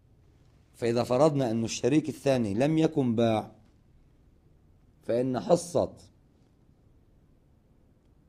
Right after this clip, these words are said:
الأول التي بيعت بالفضولية على الكشف يكون فيها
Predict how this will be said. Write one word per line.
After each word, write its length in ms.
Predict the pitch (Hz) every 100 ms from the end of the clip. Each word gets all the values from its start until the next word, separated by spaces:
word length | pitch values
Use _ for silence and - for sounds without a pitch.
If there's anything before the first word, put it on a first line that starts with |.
| _ _ _ _ _ _ _ _ -
الأول 840 | 123 - - 180 180 135 110 90 - - _ _ _ _ _ _ 113
التي 480 | 131 131 127 131 123
بيعت 580 | 127 127 117 123 - 117
بالفضولية 1160 | 123 - 123 127 127 127 120 139 180 196 - - _ _ _ _ _ _ _ _ _ _
على 320 | - 131 160 156
الكشف 720 | 147 190 208 220 - - - _ _ -
يكون 400 | 131 151 202 208
فيها 560 | 185 190 185 127 107